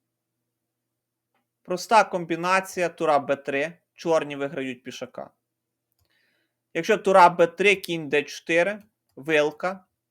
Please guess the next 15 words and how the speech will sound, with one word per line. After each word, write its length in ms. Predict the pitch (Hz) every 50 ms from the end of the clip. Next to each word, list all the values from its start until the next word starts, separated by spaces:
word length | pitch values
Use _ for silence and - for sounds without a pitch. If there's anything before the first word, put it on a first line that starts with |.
| - - _ _ _ _ _ _ _ -
І 80 | 190
так 360 | 190 - 202 190 185 190 -
чорних 440 | - - 185 180 180 175 175 175 156 151
буде 440 | 160 160 156 151 156 151 147 - _
на 100 | 151 151
два 220 | 147 160 170 156 147
пішаки 380 | - - - 151 - - 143
більше. 560 | 139 147 151 156 165 170 - - 202 190 190 190 _ _ _ _ _ _ _ _ _ _ _ _ _
Чорні 380 | _ - 175 156 147 147 151 147
тут 200 | - - 135 -
легко 360 | 139 127 117 117 - - 127
виграють. 520 | 123 127 143 - 139 123 110 120 - - _ _ _ _ _ _ _ _ _
Повернемось 600 | - 147 170 175 160 156 147 147 143 139 135 123
до 160 | 120 139 135
партії. 720 | - - 156 165 185 202 - - - 131 110 98 - -